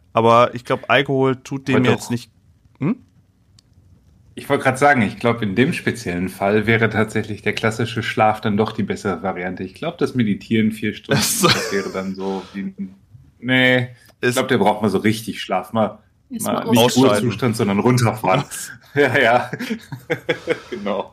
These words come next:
Speaker 1: Also es ist, äh, es ist aber irgendwie alles nicht so ganz erholsam. Du hast dich auch ein paar Mal hin und
Speaker 2: Mhm.
Speaker 1: her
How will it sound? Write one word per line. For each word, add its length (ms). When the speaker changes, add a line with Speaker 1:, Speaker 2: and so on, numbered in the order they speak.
Speaker 1:
Also 220
es 120
ist, 200
äh, 320
es 200
ist 180
aber 280
irgendwie 240
alles 260
nicht 160
so 100
ganz 200
erholsam. 520
Du 80
hast 140
dich 140
auch 120
ein 140
paar 180
Mal 220
hin 160
und 140
Speaker 2:
Mhm. 80
Speaker 1:
her 680